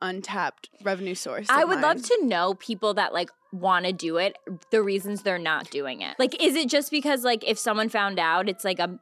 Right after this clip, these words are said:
Speaker 2: you
Speaker 1: It's
Speaker 2: would get
Speaker 1: too
Speaker 2: made fun
Speaker 1: easy?
Speaker 2: of, or, like, it's too, like, it's embarrassing?
Speaker 1: That's the foot police. <laughs> I think not. I think it's the
Speaker 2: I
Speaker 1: least
Speaker 2: love that you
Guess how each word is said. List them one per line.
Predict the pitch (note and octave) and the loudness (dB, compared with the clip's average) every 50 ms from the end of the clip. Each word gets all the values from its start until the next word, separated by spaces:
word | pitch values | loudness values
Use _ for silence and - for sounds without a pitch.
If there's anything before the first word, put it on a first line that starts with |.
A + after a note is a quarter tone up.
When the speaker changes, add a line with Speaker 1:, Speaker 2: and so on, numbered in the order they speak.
| _ _ - | _ _ -6
Speaker 2:
you | G3 G3+ | -2 2
Speaker 1:
It's | G3+ | 2
Speaker 2:
would | G3+ F#3+ | 2 4
get | - G#3 A#3 | 4 2 2
Speaker 1:
too | G3+ | 4
Speaker 2:
made | G3+ G3+ - - - | 2 0 0 0 0
fun | G#3 F3+ F3 - | 2 2 2 4
Speaker 1:
easy? | - | 2
Speaker 2:
of, | F3 F3+ F#3+ G3 F#3+ F#3+ | 2 2 0 0 0 2
or, | G3 F#3 | 0 2
like, | F3 F3 F3+ F3 - | 2 0 -2 -2 -4
it's | C#3 F#3 - - - | -6 -6 -6 -10 -12
too, | - - - G3+ F#3 F3+ F3 F3 E3+ E3+ E3+ E3 F3 - - - _ _ _ _ _ _ _ - | -10 -8 -4 -2 -2 0 -2 -2 -2 -4 -4 -6 -6 -8 -14 -20 _ _ _ _ _ _ _ -6
like, | F#3+ G3 - G3+ | -4 -2 -2 -2
it's | F3 - | -4 -2
embarrassing? | G3+ G3 E3+ E3 D3+ D3+ D#3+ F3 G3 - A#3 A3 A3 A3+ A3+ B3 C4 B3+ - - - - _ _ _ - _ _ _ G#4+ G#4+ _ - | -4 -2 0 0 0 2 0 0 -2 -2 -2 -2 0 0 -2 -2 -4 -6 -8 -16 -20 -20 _ _ _ -20 _ _ _ _ _ _ -20
Speaker 1:
That's | - - - | -20 -18 -18
the | G#3+ G3+ | -18 -16
foot | - - - | -16 -16 -16
police. | - G#3+ - - - - - - - _ _ _ _ | -16 -18 -16 -16 -16 -18 -20 -20 -20 _ _ _ _
<laughs> | - - - - - - - B3 - - - C#4 - - E4 - - D5+ D#5+ - D5+ C5+ A5 A5 - B5+ C6+ - F5+ F5+ F5 E5+ E5 - - _ _ _ _ - | -16 -16 -16 -16 -20 -18 -16 -14 -14 -10 -10 -8 -4 -4 -6 -6 -6 -16 -16 -16 -18 -18 -18 -18 -20 -16 -6 -2 0 2 2 2 0 -2 -6 _ _ _ _ 0
I | A#3+ B3 C4 | 0 2 2
think | B3 - D#4 C#4 C4 B3+ - - _ - _ _ _ - A#3+ | 0 0 0 2 2 0 0 -4 _ -20 _ _ _ -4 -2
not. | A#3+ A3+ A3 - - | 0 0 0 2 2
I | A#3+ A#3+ C4 | 2 4 4
think | - D#4 C4+ C4 | 4 4 2 2
it's | D4 C4+ | 2 2
the | A#3+ | 4
Speaker 2:
I | A3 A#3 | 4 6
Speaker 1:
least | C4 E4+ | 6 6
Speaker 2:
love | F4+ - D4+ | 6 6 6
that | D4+ E4 | 4 6
you | G#3 F#3+ F#3+ | 6 6 6